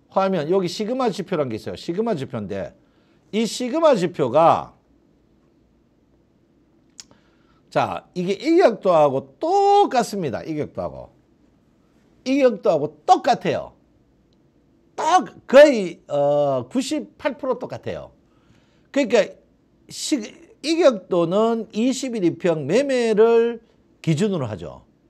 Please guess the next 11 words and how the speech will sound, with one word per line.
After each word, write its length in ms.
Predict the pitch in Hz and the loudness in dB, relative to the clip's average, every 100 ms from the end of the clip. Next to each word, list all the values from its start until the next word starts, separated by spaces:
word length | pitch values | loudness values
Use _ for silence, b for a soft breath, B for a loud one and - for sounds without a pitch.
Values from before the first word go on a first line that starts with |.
| _ _ _ _ _ _ _ _ _ _ | _ _ _ _ _ _ _ _ _ _
이격도는 560 | 220 214 156 - 110 82 67 _ _ | -2 0 -2 -4 -8 -8 -20 _ _
이 400 | - 107 104 160 135 | -16 -14 -4 -2 2
매매 300 | 202 247 180 | 2 2 0
기준으로 400 | - 101 110 85 | -2 -10 -10 -12
합니다. 500 | 80 76 65 - _ b b b b | -16 -18 -18 -20 _ b b b b
근데 160 | 180 | -8
시그마 380 | 165 214 190 240 | -8 -6 -6 -6
지표는 500 | 175 156 - 135 101 113 | -6 -10 -12 -10 -12 -6
매매 440 | 151 208 202 185 | -4 -2 -4 -8
기준 380 | 180 117 135 139 | -10 -12 -12 -16
아니에요. 580 | 71 85 101 71 85 | -16 -14 -14 -14 -20